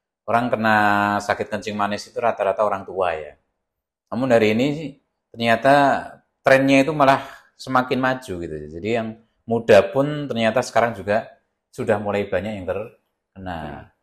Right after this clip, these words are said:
Speaker 1: Nah, ini ada apa kan gitu kan. Nah, kita sebagai, eh, praktisi herbal tradisional, kita juga melihat fenomena demikian ya, Mas ya. Jadi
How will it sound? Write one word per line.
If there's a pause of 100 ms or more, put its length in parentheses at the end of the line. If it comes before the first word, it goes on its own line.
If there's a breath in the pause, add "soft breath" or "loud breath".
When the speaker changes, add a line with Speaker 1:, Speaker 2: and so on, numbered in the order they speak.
Speaker 1:
Nah,
ini
ada
apa
kan
gitu
kan.
Nah,
kita
sebagai, (720)
eh, (320)
praktisi
herbal
tradisional,
kita
juga (200)
melihat
fenomena
demikian
ya,
Mas
ya.
Jadi